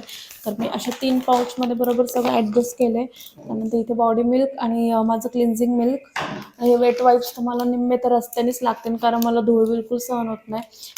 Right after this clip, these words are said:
मी रस्त्यामध्येच क्लीन करत बसते फेस, कारण खूप असं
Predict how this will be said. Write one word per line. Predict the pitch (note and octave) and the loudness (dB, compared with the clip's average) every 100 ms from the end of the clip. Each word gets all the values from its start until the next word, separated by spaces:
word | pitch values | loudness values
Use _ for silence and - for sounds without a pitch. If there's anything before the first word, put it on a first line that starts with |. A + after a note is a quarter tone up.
| B3 | -2
मी | |
रस्त्यामध्येच | A#3 A#3 B3 B3 B3 B3 | 0 0 0 0 0 2
क्लीन | B3+ A#3 | 4 4
करत | A#3 A3 G#3 | 4 2 2
बसते | G#3+ G#3 A3 | -2 -2 -6
फेस, | G#3 G#3+ G#3+ - | -4 -4 -4 -4
कारण | A3+ A3 A#3 - _ _ _ _ | -4 -2 -6 -8 _ _ _ _
खूप | _ B3+ | _ 0
असं | C4+ C#4 C4+ B3+ | 2 6 4 2